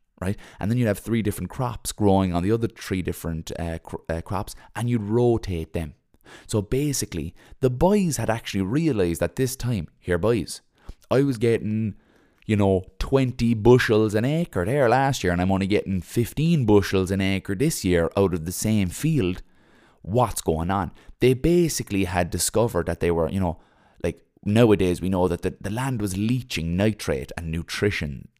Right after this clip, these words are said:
s-, uh, and n-, nourishment basically for the plant. So that's why shit wasn't growing the same every year. But anyway, the boys realised this.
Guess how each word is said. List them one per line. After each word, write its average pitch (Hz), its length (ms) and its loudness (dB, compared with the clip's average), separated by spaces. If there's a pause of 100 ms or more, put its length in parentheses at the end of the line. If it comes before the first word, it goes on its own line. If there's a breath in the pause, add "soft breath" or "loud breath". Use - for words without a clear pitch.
(140)
s-, - 220 -10
uh, - 40 -2
and 90 380 -2
n-, 98 100 -4
nourishment 104 500 2
basically 90 540 -6
for 85 260 0
the - 100 -12
plant. 101 300 -2
So 78 220 -2 (300 loud breath)
that's 120 260 -4
why 80 140 0
shit 78 240 -4
wasn't 78 280 -2
growing 95 360 0
the 73 80 -6
same 82 280 -4
every 76 220 -8
year. 82 220 -2
But 92 160 -4
anyway, 92 360 -4 (1080)
the 95 80 -2
boys 110 540 -4 (580)
realised 98 560 2
this. - 360 -10